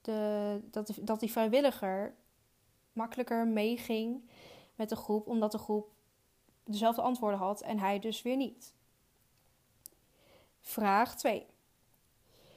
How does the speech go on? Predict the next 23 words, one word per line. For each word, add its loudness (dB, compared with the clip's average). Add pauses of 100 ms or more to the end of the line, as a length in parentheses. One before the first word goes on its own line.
(520)
Wat 6
is -2
de -8
term 2 (220)
die 4
gebruikt 4
wordt -4 (120)
als -2
iedereen 2
in 0
de -2
groep -6
het -2
ergens 0
over -4
eens 0
is? -8 (2000)
A. 0 (440)
Openbaarheid. 0 (1300)
B. 2 (1400)
Unamiteit 2
van -2
meerderheid. 2